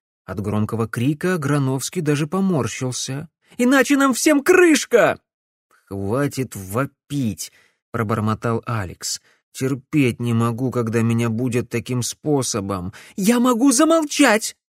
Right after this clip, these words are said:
раздражённо сказала Камила. «Но тогда тебя разбудят совсем по-другому. Тебе точно не понравится!» И тут Алекс всё вспомнил.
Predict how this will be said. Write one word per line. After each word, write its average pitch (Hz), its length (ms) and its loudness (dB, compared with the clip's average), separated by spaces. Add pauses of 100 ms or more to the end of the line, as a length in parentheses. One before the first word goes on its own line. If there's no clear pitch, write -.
раздражённо 117 720 0
сказала 120 500 -2
Камила. 110 760 -6 (300)
«Но 220 140 4
тогда 262 340 2
тебя 240 240 4
разбудят 240 460 2
совсем 277 360 0
по-другому. 214 760 4 (160)
Тебе 302 240 4
точно 196 460 2
не 180 140 4
понравится!» 180 840 2 (480)
И 120 160 -2
тут 247 480 -8 (240)
Алекс 175 520 -4
всё - 260 -6
вспомнил. - 760 -6